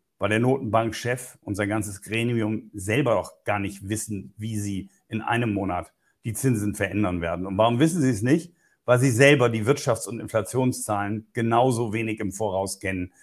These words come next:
wie wir. Wenn wir uns jetzt mal zurückblicken, Carola, ja,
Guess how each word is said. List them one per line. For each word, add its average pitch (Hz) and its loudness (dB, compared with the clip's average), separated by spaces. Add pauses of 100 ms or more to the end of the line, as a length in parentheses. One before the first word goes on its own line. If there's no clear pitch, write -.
(180)
wie 98 -2
wir. 107 -2 (340)
Wenn 131 2
wir 151 4
uns 165 0
jetzt 156 -4
mal 139 2
zurückblicken, 147 -2
Carola, 95 -2 (180)
ja, 127 -8